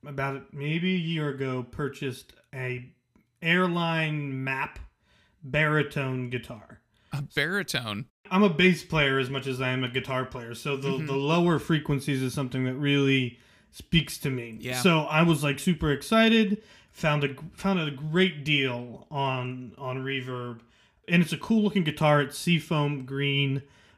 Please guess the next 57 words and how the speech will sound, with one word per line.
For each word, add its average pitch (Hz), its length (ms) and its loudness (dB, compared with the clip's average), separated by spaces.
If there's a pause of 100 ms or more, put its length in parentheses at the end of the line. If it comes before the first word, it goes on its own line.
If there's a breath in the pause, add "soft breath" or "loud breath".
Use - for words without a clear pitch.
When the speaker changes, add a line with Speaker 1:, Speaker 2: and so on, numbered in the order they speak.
(120)
Speaker 1:
Uh, 120 400 -2
and 135 280 0
Speaker 2:
Oh, 156 80 0
that 131 240 -2
is 135 160 -2
cool. 127 260 -4
Speaker 1:
it's, 165 160 2
it's 170 160 0
just 180 160 2
a 196 60 6
very 165 340 4
vintage. 156 420 2
I 151 80 0
don't 180 80 6
know 185 60 8
if 185 100 4
you've, 151 140 -2
have 160 140 -2
you 180 100 8
ever 185 140 6
seen 175 240 6
the 151 80 6
Map 143 420 0
guitars? 160 460 2
Speaker 2:
I 165 100 2
just 185 380 0
looked 180 240 -2
it 156 100 -2
up. 139 400 -2
I 139 120 0
see 190 320 4
it - 120 -4
right 147 180 -4
now. 123 300 -2
That 147 460 -4
is 143 280 -4
one 131 800 -8
cool 147 300 -4
looking 131 320 -6
beast. - 460 -4 (100)
I 147 240 0
love 160 480 -2
the 151 80 -4
fact 147 100 -2
Speaker 1:
Right. 147 260 4
Speaker 2:
that 139 140 -2
it 117 80 -2
has 143 380 -2
the 135 200 -6
block 135 420 -8
inlays, 139 640 -4
much 131 240 -6
like 127 220 -6
a 123 60 -8
Les 123 240 -4
Paul 113 220 -10
Custom. 160 640 -2